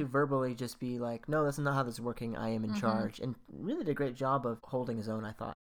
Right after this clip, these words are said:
Speaker 2: And all they get to after their conversation
Speaker 1: Yes.
Speaker 2: is this guy is full of it.
Speaker 1: He is.
Speaker 2: And he just asks one of the chief engineers.
Speaker 1: Uh,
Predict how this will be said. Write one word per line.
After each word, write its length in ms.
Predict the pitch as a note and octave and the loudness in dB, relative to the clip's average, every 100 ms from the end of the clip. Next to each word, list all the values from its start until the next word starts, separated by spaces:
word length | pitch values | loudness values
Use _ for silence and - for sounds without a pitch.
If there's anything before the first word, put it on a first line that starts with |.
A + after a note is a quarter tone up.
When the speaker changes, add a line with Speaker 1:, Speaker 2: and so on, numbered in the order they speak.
| - | -2
Speaker 2:
And 160 | G#3 | 6
all 180 | G#3 A#3+ | 8 8
they 160 | A#3 F#3+ | 6 2
get 300 | F#3+ B3+ - | 2 2 0
to 420 | - F#3 F#3 G#3 - | -6 -4 -2 -4 -2
after 280 | G3+ G3+ | -2 0
their 120 | G3 F#3+ | -4 0
conversation 840 | A3+ F#3+ G3 A3+ A#3+ - - A#3 - | 0 0 -2 -2 -4 -6 -8 -10 0
Speaker 1:
Yes. 420 | C#3+ C#3 - - - _ - | 6 6 4 -12 -20 _ -4
Speaker 2:
is 500 | G3+ G3 F#3+ F3+ - | 2 2 2 -2 -8
this 240 | F#3+ G3+ G#3 | -8 -8 -4
guy 340 | F3+ E3+ E3 | 0 2 2
is 120 | F3 | -2
full 240 | - D#3 C#3 | -8 -12 -12
of 120 | A#2 | -10
it. 160 | G3 C4+ - _ | -10 -12 -20 _
Speaker 1:
He 160 | - C#3 | 2 6
is. 300 | C3 G#2+ - - | 6 4 -4 -2
Speaker 2:
And 240 | F#3 F#3 | 2 2
he 80 | F#3+ | 0
just 200 | F#3+ F#3+ | -2 0
asks 320 | F#3+ F#3 F#3 - | 4 6 4 -4
one 300 | G#3+ G#3 D4 G#4+ | -6 2 4 4
of 80 | E4+ | 2
the 80 | A#3 | 0
chief 320 | G3+ G#3 F#3+ | 0 -4 -4
engineers. 840 | F3+ F3+ F#3 F3 - G3+ C4+ - - - - | -4 -6 -8 -10 -8 -6 -8 -12 -20 -20 -16
Speaker 1:
Uh, 60 | - | -8